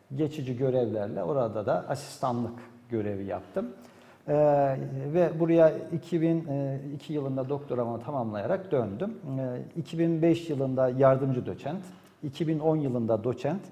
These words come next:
iki bin on beş yılında da profesör oldum. İki bin on altı yılından itibaren bölüm başkanı olarak görev yapmaktayım.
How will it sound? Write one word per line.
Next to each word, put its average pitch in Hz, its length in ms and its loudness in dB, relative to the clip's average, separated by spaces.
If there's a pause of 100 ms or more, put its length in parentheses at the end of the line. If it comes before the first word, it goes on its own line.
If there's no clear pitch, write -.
(420)
iki 160 200 -4
bin 165 100 2
on 175 240 4
beş 120 220 0
yılında 117 320 -4
da 110 80 -2
profesör 113 560 -2
oldum. 135 400 -6 (160)
İki - 220 -4
bin 180 100 2
on 185 120 2
altı 160 280 8
yılından 131 460 0
itibaren 127 540 -4 (460)
bölüm 170 320 6
başkanı 113 420 -2
olarak 117 320 -2 (440)
görev 160 320 6
yapmaktayım. 110 720 -2